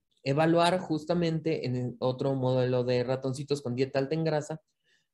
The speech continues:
eh, este consumo de genisteína, mm, aumentó la función mitocondrial,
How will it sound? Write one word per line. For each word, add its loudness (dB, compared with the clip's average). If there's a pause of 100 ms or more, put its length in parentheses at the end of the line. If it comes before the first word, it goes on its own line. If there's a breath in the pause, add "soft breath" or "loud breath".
(160)
eh, 4
este 2
consumo 0
de 0
genisteína, 0
mm, 0
aumentó 4
la 0
función -2
mitocondrial, 0